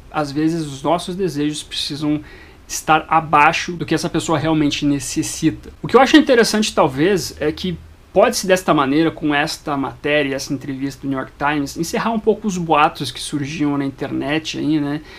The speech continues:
de galera que tava atacando até o Matt Reeves, quando ele divulgou lá o teste de câmera, dizendo que o Matt Reeves que ferrou tudo, né, que acabou com o Batman do Ben Affleck.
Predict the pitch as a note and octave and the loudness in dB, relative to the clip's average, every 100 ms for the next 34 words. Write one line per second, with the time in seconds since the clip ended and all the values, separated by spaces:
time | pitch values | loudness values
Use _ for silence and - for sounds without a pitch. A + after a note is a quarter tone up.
0 | - D#3 F3 E3+ G3 A3 F#3+ - E3+ G3 | -6 2 4 4 2 0 -6 -2 -2 -2
1 | F#3+ E3+ - A3+ - F3+ F3+ C3+ - C#3+ | -4 -6 -4 -6 -2 -2 0 -4 -2 -2
2 | C#3+ C#3 C3 D#3+ C#3 D#3 D3+ B2+ C3 - | -2 -6 -8 -6 2 4 4 0 -8 -12
3 | - - - - C#3+ C#3 C#3+ C3+ C#3+ C#3 | -12 -20 -20 -12 -4 -2 -2 -6 -8 -8
4 | C3+ C#3 C3+ C3+ C3+ - - D3 C#3 - | -4 -2 -2 -2 -2 -6 -8 -6 -6 -8
5 | B2 D#3+ F#3+ E3+ C3 - - F3 E3+ D#3 | -6 -2 0 0 -4 -12 -12 -6 -2 0
6 | D#3 F3 - G3 D3+ D#3 D3+ D#3 - F3 | 0 0 -2 0 0 0 -4 -4 -8 -10
7 | - F#3 D#3+ - - D#3+ C#3+ C#3 C3+ C#3 | -4 -2 0 0 0 -4 -2 -4 -4 -8
8 | C3 C#3+ D3+ C#3+ D3 D#3 C#3+ D3 C3+ - | -8 -8 -4 -6 -6 -8 -6 -4 -4 -4
9 | D3 C#3 D#3 D#3 D3+ C3 B2+ - - | -6 -6 -4 -2 -2 -2 -8 -14 -20